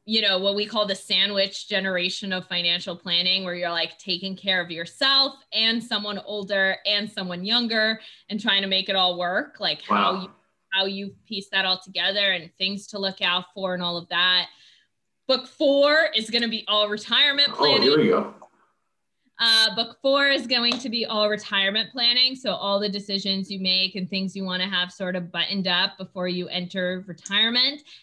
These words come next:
Speaker 1: And book five is, um, estate or legacy planning.
Speaker 2: Veronica, that right there brings me to my last question. Your goals, like, you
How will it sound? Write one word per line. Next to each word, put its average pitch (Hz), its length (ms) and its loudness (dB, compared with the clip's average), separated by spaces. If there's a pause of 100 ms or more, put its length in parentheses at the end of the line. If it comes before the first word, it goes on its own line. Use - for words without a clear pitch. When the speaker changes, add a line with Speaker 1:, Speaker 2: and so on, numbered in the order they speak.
(120)
Speaker 1:
And 233 120 0
book 233 220 -2
five 254 480 4
is, 220 640 2
um, 202 580 2 (140)
estate 233 500 0
or 220 160 -2
legacy 214 420 0
planning. 151 420 -6 (1600)
Speaker 2:
Veronica, 104 460 2 (280)
that 143 440 4 (220)
right 123 200 4
there 107 480 4 (480)
brings 110 240 6
me 98 320 8 (120)
to 95 440 4
my 95 140 2
last 85 220 0
question. - 420 -8
Your 120 200 4
goals, 85 520 2
like, 98 240 0
you 156 720 6